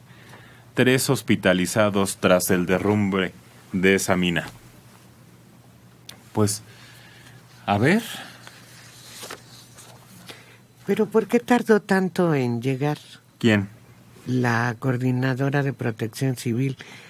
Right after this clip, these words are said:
Speaker 2: porque le, el desastre fue a la una y fracción, ¿no?
Speaker 1: Ujú.
Speaker 2: Y eran las ocho de la noche y apenas se estaba trasladando al lugar de los hechos. Ocho y cuarto, ocho y media, y apenas iba en camino.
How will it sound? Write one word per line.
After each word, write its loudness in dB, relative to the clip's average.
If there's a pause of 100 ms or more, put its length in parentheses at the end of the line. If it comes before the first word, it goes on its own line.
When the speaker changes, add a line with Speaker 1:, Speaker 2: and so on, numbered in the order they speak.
(420)
Speaker 2:
porque -2
le, 0
el 2
desastre 0
fue 0
a 2
la 0
una 0
y -4
fracción, -6
¿no? -4 (320)
Speaker 1:
Ujú. 0 (540)
Speaker 2:
Y 4
eran 2
las 0
ocho 0
de 2
la 0
noche 0
y 0
apenas -2 (320)
se 2
estaba 2
trasladando -2
al -2
lugar -4
de -4
los -8
hechos. -6 (460)
Ocho -2
y 0
cuarto, -4
ocho -6
y -2
media, 0
y 0
apenas -2
iba 0
en -2
camino. -6